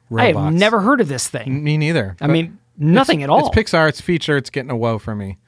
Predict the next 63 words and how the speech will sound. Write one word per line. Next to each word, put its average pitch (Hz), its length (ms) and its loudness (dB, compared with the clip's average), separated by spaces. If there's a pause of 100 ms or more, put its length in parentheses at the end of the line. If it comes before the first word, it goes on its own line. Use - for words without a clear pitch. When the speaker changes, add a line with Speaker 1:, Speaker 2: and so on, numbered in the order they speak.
(220)
Speaker 1:
Yeah, 247 140 4
it's 190 100 0
Speaker 2:
Okay. 226 80 2
Speaker 1:
gonna 190 100 2
go, 175 140 -2
it's 165 140 -2
gonna 170 160 2
go 139 120 0
woe 113 220 -6
for 123 140 -12
me, 107 160 -14
too. 170 100 -4
Speaker 2:
All 170 60 2
right, 147 100 -6
right 151 180 0
on. 107 160 -4
Speaker 1:
Yeah. 135 100 0
Speaker 2:
Next. - 340 -4 (440)
Speaker 1:
Doug 202 300 2
Days, 151 540 0
a, 156 580 0
uh, 151 200 -6
ex-, 143 260 -6
uh, 156 160 -2
premieres 175 400 2
exclusively 170 500 2
on 147 80 2
Disney 151 220 0
Plus 170 260 2
Speaker 2:
Yeah, 151 300 2
Speaker 1:
fall 139 160 0
Speaker 2:
Doug 180 100 2
Days. 165 40 -6
Speaker 1:
twenty 151 220 4
twenty-one 175 380 4 (380)
collection 196 360 2
of 147 80 -2
shorts - 380 2
featuring 156 340 -2
Doug 151 240 0
the 185 60 0
dog. 202 400 0
Speaker 2:
From 214 240 0
the 254 120 2
Up 254 200 0
universe. 135 420 -2
Speaker 1:
From 226 80 -2
Speaker 2:
Okay, 214 120 2
Speaker 1:
the 190 60 2
Speaker 2:
so 254 80 -2
this 254 80 0
is - 40 0
a - 40 4
Speaker 1:
Up - 40 2
universe. 185 100 4
Speaker 2:
natural 165 240 2
pausing. 131 460 2
I'm, 170 260 0
I'm, 175 240 0
uh, 160 220 0 (120)
okay 160 360 4
on 113 140 2
this, 120 200 2